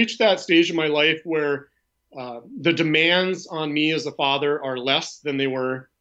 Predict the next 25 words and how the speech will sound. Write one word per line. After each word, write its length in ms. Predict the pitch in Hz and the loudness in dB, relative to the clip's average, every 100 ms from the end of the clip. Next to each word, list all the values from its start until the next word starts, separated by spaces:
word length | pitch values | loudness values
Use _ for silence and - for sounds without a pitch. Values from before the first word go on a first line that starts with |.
| _ | _
you 120 | 147 131 | -6 -4
know, 120 | 123 - | -2 0
ten 120 | 147 | 2
years 240 | 139 135 131 | 2 2 0
ago. 360 | 123 113 113 _ - - - 156 | -4 -6 -8 _ -20 -20 -8 0
And 360 | 151 147 147 135 _ _ _ 180 | 2 2 0 -2 _ _ _ 0
as 200 | 175 175 | 0 2
my 140 | 175 | 0
kids 300 | 165 220 165 | 2 -2 0
got 280 | 196 165 170 | 2 2 0
older, 360 | 170 165 147 | -2 0 -2
that's 340 | 139 151 170 165 | 0 0 -2 -4
what 240 | 175 165 151 | -6 -4 -6
really 200 | 156 151 | -2 -2
allowed 400 | 143 139 143 139 | 0 0 0 0
me 260 | 131 131 - | -2 -2 -4
to 380 | 147 127 123 117 _ _ _ - | -2 0 -2 -6 _ _ _ 0
put 180 | 123 - | 0 2
more 240 | 151 143 | 4 4
time 480 | 135 143 127 139 139 | 2 0 4 4 4
into, 480 | 135 143 151 139 135 - _ - | 2 2 2 0 0 -10 _ -4
to 100 | 156 | 2
my 160 | 143 127 | 2 2
hobbies 480 | 135 123 127 127 | 2 0 0 -2
and, 180 | 131 127 | -2 -4